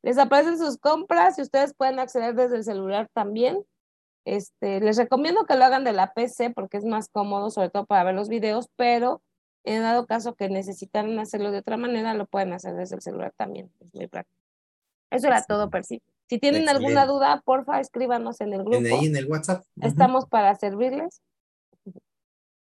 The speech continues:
Speaker 2: Excelente, muchísimas gracias, Leslie. Muy bien,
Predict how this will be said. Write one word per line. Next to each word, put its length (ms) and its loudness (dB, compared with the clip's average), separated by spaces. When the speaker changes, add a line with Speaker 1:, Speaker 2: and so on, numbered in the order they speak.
Speaker 2:
Excelente, 600 -6
muchísimas 500 -6
gracias, 400 -4
Leslie. 280 -12
Muy 280 4
bien, 440 -2